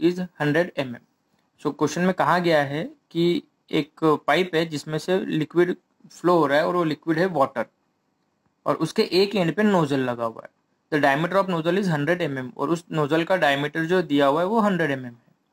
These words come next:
है। And the head of water at the center of nozzle is hundred meter,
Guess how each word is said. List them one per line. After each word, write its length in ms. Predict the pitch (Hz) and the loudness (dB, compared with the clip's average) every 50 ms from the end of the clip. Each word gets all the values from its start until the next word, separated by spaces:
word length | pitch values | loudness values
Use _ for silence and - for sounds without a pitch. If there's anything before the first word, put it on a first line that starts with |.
| _ _ _ _ _ _ _ _ _ - | _ _ _ _ _ _ _ _ _ 0
है। 400 | - 190 180 156 151 165 202 226 | 2 2 2 2 0 -2 -6 -12
And 140 | - - 156 | -8 -4 -2
the 100 | 143 156 | 0 2
head 260 | 180 196 190 214 214 | 2 2 2 2 2
of 100 | 180 175 | 2 2
water 300 | 175 160 165 180 185 - - | 2 2 2 2 0 2 0
at 140 | 156 147 147 | -2 -2 -2
the 120 | 175 165 175 | -2 -2 -2
center 340 | 156 151 147 170 170 180 | -2 -2 -2 0 0 0
of 140 | 180 185 165 | 0 0 -4
nozzle 300 | 151 139 147 151 165 190 | -4 -2 0 0 0 -2
is 120 | 196 190 175 | -2 -2 -2
hundred 340 | 165 156 160 190 196 180 | -2 0 0 -2 -2 -2
meter, 300 | 170 156 143 - - 117 | -2 -4 -4 -4 -8 -12